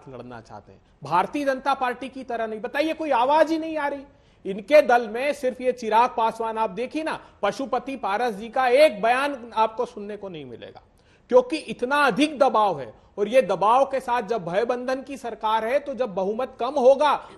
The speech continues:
तो एकदम बिखर जाएगा ये। जो सता-, तथाकथित अड़तीस दल हैं, जिसमें से नौ का member of parliament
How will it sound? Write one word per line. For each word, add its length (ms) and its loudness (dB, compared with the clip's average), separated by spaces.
तो 60 2
एकदम 480 4
बिखर 300 0
जाएगा 340 -2
ये। 220 -10
जो 140 0
सता-, 500 -6
तथाकथित 600 -6
अड़तीस 340 -10
दल 220 -10
हैं, 200 -12
जिसमें 300 -12
से 240 -4
नौ 220 2
का 160 0
member 340 -4
of 120 2
parliament 520 -10